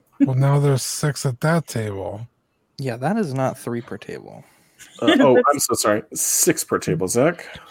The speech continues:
Speaker 2: Okay,
Speaker 4: We,
Speaker 2: well,
Speaker 4: we
Speaker 2: that
Speaker 4: might
Speaker 2: becomes
Speaker 4: have
Speaker 2: a
Speaker 4: to
Speaker 2: little different.
Speaker 3: Three per side.
Speaker 4: We might have to be diplomatic here, guys.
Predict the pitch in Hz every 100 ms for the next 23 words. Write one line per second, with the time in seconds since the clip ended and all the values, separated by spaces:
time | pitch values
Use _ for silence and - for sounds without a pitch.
0 | - 120 - 233 254 226 262 254 269 269
1 | 285 285 277 - - 156 131 135 123 113
2 | 104 - - - 185 214 - 226 - 151
3 | 151 196 262 - - - - - - -
4 | - - - _ _ _ _ _ - 240
5 | 240 262 262 262 240 226 202 240 240 214
6 | 208 208 202 208 202 196 202 196 196 -
7 | -